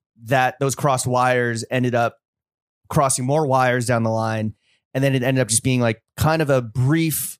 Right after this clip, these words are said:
look at us and not the original story that, um, I think John and his editor had talked to us about, which is, like, throwing fits in this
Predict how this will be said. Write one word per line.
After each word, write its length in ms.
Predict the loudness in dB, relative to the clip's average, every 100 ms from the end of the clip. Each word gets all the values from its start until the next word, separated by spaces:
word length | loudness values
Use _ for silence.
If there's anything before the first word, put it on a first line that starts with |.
| _
look 280 | -2 -2 0
at 100 | 0
us 220 | 0 0
and 360 | -2 0 0 -2 -4
not 380 | 0 2 0 -2
the 160 | -4 0
original 400 | 2 0 0 -2
story 600 | 0 0 2 0 -2 -4 _ _ _ -2
that, 360 | 2 2 2 -2
um, 560 | -2 0 0 -2 -4 -6
I 60 | -6
think 220 | -2 -2
John 420 | 0 2 2 0
and 160 | 0 -2
his 80 | 0
editor 320 | 0 2 2
had 240 | 0 -2 -6 _
talked 220 | 0 0
to 40 | 2
us 80 | 0
about, 180 | 0
which 120 | 0 0
is, 60 |
like, 200 | -2 -2 -8 _ _ _
throwing 220 | 0 0
fits 380 | 0 -2 0 -2 _ _ _ _ _ _ _ _ _ _
in 340 | -2 0 0 -4 -2
this 380 | 0 2 0